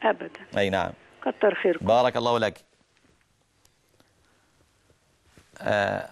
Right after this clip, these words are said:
Speaker 2: لعلنا نستطيع أن نعود إلى ما أردنا الكلام عنه، وهو القرض. السلف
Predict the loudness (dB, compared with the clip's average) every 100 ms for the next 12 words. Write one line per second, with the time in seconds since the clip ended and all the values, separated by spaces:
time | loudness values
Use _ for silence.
0 | _ _ -8 -2 2 2 2 -2 -2 -2
1 | 0 0 -4 -6 -6 -4 -2 0 2 2
2 | 2 2 2 2 0 2 0 0 0 0
3 | 0 0 0 0 0 -2 0 0 2 0
4 | -2 -6 -8 -12 _ _ _ _ -20 -8
5 | 0 2 4 2 0 0 0 0 0 -4
6 | -6 _ -14 -2 2 4 2 -4 -14